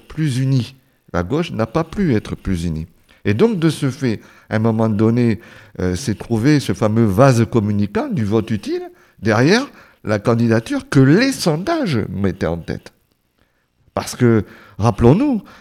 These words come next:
euh, Mélenchon, à quelques semaines du, euh, premier tour, il était tout juste à dix pour cent. Et en quelques jours,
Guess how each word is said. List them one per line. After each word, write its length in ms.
euh, 300
Mélenchon, 600
à 140
quelques 380
semaines 340
du, 460
euh, 340
premier 320
tour, 260
il 160
était 600
tout 160
juste 260
à 80
dix 140
pour 180
cent. 300
Et 120
en 140
quelques 540
jours, 460